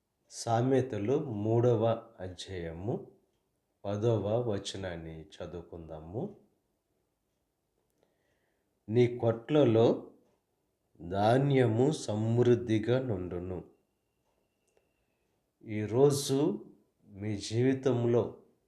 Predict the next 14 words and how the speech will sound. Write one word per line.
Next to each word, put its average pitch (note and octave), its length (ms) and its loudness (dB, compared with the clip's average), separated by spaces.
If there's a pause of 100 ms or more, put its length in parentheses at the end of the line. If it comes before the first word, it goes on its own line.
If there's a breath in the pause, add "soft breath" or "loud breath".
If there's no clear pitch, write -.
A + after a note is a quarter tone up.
(280)
సమృద్ధిని B2+ 1080 2
కలుగు G#2+ 340 0
చేస్తానని G2 640 -6 (100)
చెప్పి G2+ 240 -10
దేవుడు E2+ 600 -10 (600)
వాగ్దానం F#2+ 800 -8
చేస్తున్నారు. E2 680 -14 (2250)
లోటులతో C3 1160 2 (600)
ఉన్న A2+ 340 2
మీ A2+ 320 -2
జీవితంలో G#2+ 1040 -4 (800)
సమృద్ధి A#2+ 800 0
అనేది A2+ 300 0
కలుగుతుందని G2 680 -6